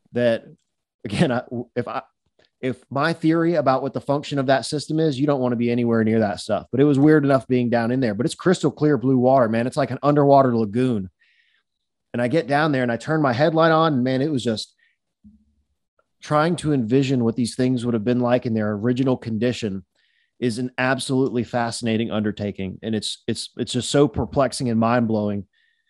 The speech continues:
to, to try to think what these things were originally like. So again, there would have been these pristine four pillars down underneath there. And now the water is like,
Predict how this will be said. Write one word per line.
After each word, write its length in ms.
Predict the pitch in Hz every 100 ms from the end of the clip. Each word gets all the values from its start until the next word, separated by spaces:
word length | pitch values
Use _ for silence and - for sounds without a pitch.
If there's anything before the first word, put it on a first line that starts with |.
| _ _ _
to, 220 | - 123 113
to 120 | 117
try 220 | - -
to 120 | 160
think 260 | 131 147 139
what 120 | 135
these 200 | 127 113
things 280 | 135 131 113
were 200 | 120 110
originally 380 | 120 117 110 107
like. 340 | 113 113 - _ _ _ _ _ _ _ _ _ - -
So 160 | 127
again, 200 | 123 127
there 140 | 131 127
would 160 | 131
have 80 | 131
been 120 | 131
these 180 | 127 107
pristine 540 | - 180 - 156 151
four 380 | 143 - 147 156
pillars 560 | 151 156 147 156 147 - _ _ _ _
down 220 | 131 127
underneath 400 | 135 135 131 151
there. 160 | 151 135
And 80 | 123
now 180 | 170 202
the 100 | 123
water 400 | 120 151 143 117
is 120 | 113
like, 280 | 120 104